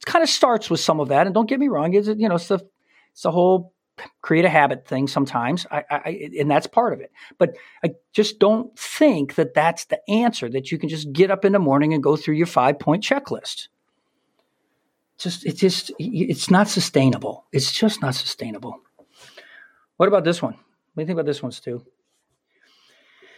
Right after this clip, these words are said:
If we get the root right, we sort of find ourselves involved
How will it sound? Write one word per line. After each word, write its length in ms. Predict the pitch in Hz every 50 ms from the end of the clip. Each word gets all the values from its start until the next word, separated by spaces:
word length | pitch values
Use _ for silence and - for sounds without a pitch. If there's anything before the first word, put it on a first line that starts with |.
| - _ _ _ _ _
If 140 | 185 170 -
we 60 | 185
get 180 | 180 262 269 269
the 80 | 214
root 320 | 165 160 175 196 190 185 -
right, 400 | 151 143 135 135 147 143 - - - - - - - - - - _
we 80 | 190 185
sort 240 | - - 294 302 294
of 80 | 208
find 560 | - - - - 160 160 185 220 247 247 208
ourselves 640 | 185 170 175 175 175 - - - 160 160 160 165 156 -
involved 1040 | - 165 160 147 127 117 123 135 147 170 190 220 240 247 262 294 302 294 - -